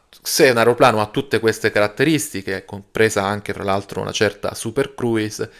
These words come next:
se ha queste cinque caratteristiche, quattro caratteristiche, appartiene a una certa generazione in,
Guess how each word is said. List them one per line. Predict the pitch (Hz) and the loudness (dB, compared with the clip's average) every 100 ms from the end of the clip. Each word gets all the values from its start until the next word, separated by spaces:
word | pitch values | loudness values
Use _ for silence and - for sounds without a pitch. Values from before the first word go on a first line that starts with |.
| - - - _ | -20 -20 -20 _
se | - | -4
ha | 123 | 0
queste | 143 139 113 - | 2 0 -4 -8
cinque | - 139 120 104 | -6 -6 -2 -2
caratteristiche, | 101 113 - 135 113 - 107 101 | 0 -2 2 0 0 -6 -8 -4
quattro | 113 - 98 | -4 -4 -8
caratteristiche, | 107 127 - 120 104 - 107 107 - | -4 -4 -2 -4 -6 -10 -4 -4 -2
appartiene | 135 - 117 - - 107 104 104 - - - | -6 -4 -6 -6 0 2 2 -4 -10 -20 -14
a | - 131 | -4 -2
una | 113 | -2
certa | 104 107 - 101 | -2 -4 -4 -6
generazione | 107 104 123 - 117 107 107 - - _ _ - | -4 -4 -4 -4 -4 -2 -4 -8 -20 _ _ -10
in, | 135 117 | -6 -6